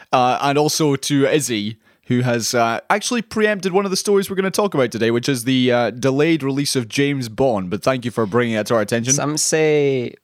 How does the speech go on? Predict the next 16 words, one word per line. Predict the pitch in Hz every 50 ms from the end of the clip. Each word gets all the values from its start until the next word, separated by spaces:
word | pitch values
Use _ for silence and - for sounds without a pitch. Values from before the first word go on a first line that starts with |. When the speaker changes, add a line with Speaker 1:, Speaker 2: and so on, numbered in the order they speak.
| _ _
Speaker 2:
preempted. | - - - 143 131 120 120 127 127 110 - - 90 87 90 95 - - _ _ _ -
I | 113 117 120
say | - - 123 123 113 107
planted | - _ - - 113 113 113 107 - 104 -
the | - 98
seed | - - - 107 104 95 95 90 - - - - -
that | - 98 92
is | 98 104 101 92 -
the | - 98
story. | - - - 107 101 98 - 73 92 120 - _ _ - - _ -
<laughs> | - - - - - - - -
Speaker 1:
Perhaps | 107 117 131 131 - -
she | - - 131 127
is | 123 113
the | - -
source | - - 147 131 127 113 104 - - - - -